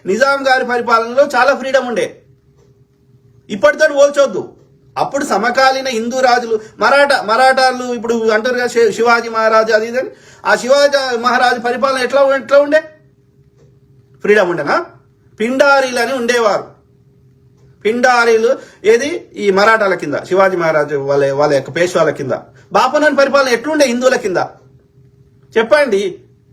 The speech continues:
ఈ మను వర్ణ వ్యవస్థ తొంభై తొమ్మిది శాతం మంది ఈ శూద్ర, వైశ్య,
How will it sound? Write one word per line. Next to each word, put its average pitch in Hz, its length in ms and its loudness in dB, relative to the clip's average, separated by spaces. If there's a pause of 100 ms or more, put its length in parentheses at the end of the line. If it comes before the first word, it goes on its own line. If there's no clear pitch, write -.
(280)
ఈ 185 100 -2
మను 196 280 0
వర్ణ 190 320 0
వ్యవస్థ 190 380 0 (480)
తొంభై 233 320 2
తొమ్మిది 214 320 0
శాతం 240 400 0
మంది 226 280 -4 (300)
ఈ - 20 -4 (100)
శూద్ర, 214 400 -2 (200)
వైశ్య, 220 420 0